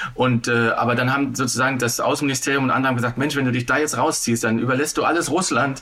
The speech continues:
bloß nicht. So, und dann wurde die große Ankündigung, wir ziehen zurück, war in den Medien,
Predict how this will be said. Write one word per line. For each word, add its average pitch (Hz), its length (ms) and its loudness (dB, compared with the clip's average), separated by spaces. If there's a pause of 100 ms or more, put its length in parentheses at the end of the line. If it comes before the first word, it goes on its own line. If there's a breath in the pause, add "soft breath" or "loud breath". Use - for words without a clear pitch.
(340 loud breath)
bloß 175 320 2
nicht. 98 280 -2
So, 110 120 2
und 110 100 2
dann 117 140 2
wurde 139 180 0
die 123 80 -2
große 127 280 0
Ankündigung, 151 580 0
wir 123 80 0
ziehen 123 200 -2
zurück, 151 320 -2
war 117 140 2
in 120 80 2
den 120 100 2
Medien, 180 400 0